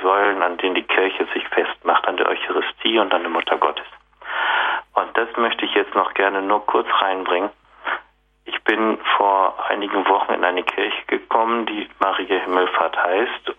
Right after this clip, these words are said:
Und dann ist dann eben vor, ähm, vor dem Altar aufgebaut eine Statue, wieso auch immer die da dazu gekommen sind, ich weiß das Detail nicht,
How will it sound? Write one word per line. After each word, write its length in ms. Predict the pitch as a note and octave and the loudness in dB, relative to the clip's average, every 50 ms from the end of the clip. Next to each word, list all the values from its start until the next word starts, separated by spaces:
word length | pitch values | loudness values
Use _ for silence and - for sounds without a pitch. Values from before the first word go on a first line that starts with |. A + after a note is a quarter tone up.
| - | -4
Und 260 | - F#2+ F#2+ F#2 - - | -4 -2 -2 -2 0 0
dann 200 | F2+ F2+ F2+ - - | 0 0 0 -4 -4
ist 180 | - - - - - | -6 -6 -6 -6 -2
dann 280 | - G#2 G2 G2 G#2 - | 0 0 0 0 -2 -2
eben 340 | - F#2 F#2 F#2+ G2 F2+ - - - - - - | 0 0 2 2 2 0 0 0 2 2 4 4
vor, 340 | - A2+ A#2 A#2+ A#2+ - - - | 4 4 4 2 2 0 -2 0
ähm, 460 | - G#2 G2+ G2 G2+ G2 F#2+ G2+ G2 - - - _ _ _ _ - - - - - - - - - - - - - - - - - - - _ _ - - - - _ _ _ _ _ - _ - | 0 2 4 4 4 2 2 -2 -4 -8 -12 -20 _ _ _ _ -20 -20 -20 -16 -14 -12 -10 -8 -6 -6 -4 -2 -2 0 0 0 -2 -4 -6 _ _ -20 -20 -20 -20 _ _ _ _ _ -20 _ 0
vor 180 | - A#2+ A#2+ G#2+ | 2 2 2 2
dem 220 | A2 G#2+ G#2 G#2+ | 2 0 -2 0
Altar 640 | G#2 G2+ F#2+ F#2+ F#2 - - G2 G2 A2 A#2+ C3 C3 - - - - - - - - - | 0 0 0 0 0 0 2 2 2 2 2 2 0 0 0 0 0 0 0 0 0 0
aufgebaut 920 | - A2+ A2+ A#2 - - - A2 A2 - F2+ F#2+ F#2 G2 G#2 A2+ - - - | 0 -2 -2 -2 -4 -6 -4 -4 -2 0 0 0 2 2 0 0 -2 -2 0
eine 280 | B2+ G2+ F2+ F#2 F2+ E2+ | 0 0 0 0 0 2
Statue, 720 | - - - F#2 F2+ G2 G#2+ - - B2+ A#2+ A2 G#2 - - G2+ | 2 2 4 4 4 4 2 0 -2 0 2 2 2 0 0 -2
wieso 240 | F#2+ F2+ G2 G2 | 0 2 4 4
auch 160 | F#2 F2+ F#2 - | 4 4 2 2
immer 260 | A2+ B2+ C3+ B2 A2 | 2 2 2 2 2
die 200 | A2 - G#2+ F#2+ | 0 -4 -6 -2
da 140 | - G2 F2+ | 0 0 0
dazu 420 | - - F2+ F2 - - - - | 0 0 -2 -2 -2 -2 -2 -2
gekommen 460 | - - - - - - A2+ B2 B2+ A#2+ | -2 -2 -2 0 2 2 2 2 0 -2
sind, 180 | A2+ G#2+ G#2 | -2 0 0
ich 120 | G2+ F2 - | 0 0 0
weiß 200 | - - - - - - | 0 0 -2 -4 -8 -8
das 180 | - - - | -4 -4 -4
Detail 300 | - - F2+ E2+ E2+ E2+ | 0 0 0 0 0 0
nicht, 260 | E2 G2 C3+ C#3 - | 0 0 0 0 -2